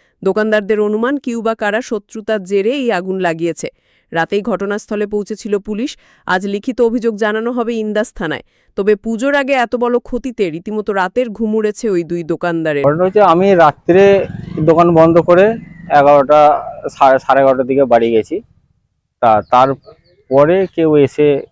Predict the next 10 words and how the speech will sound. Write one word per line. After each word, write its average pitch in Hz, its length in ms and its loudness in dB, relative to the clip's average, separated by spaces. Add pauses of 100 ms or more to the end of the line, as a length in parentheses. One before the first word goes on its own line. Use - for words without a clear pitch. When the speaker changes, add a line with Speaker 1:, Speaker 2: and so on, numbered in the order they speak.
Speaker 2:
হিংসাকৃতভাবে 139 720 0
এখানে 123 320 -4
আগুন 107 360 -4
লাগায় 110 360 -2 (760)
দোকানেতে। 101 520 -6 (600)
তা - 80 -6
আমি 101 380 -8 (440)
যখন 113 260 -2
খবর 127 400 0
পাই, 131 340 2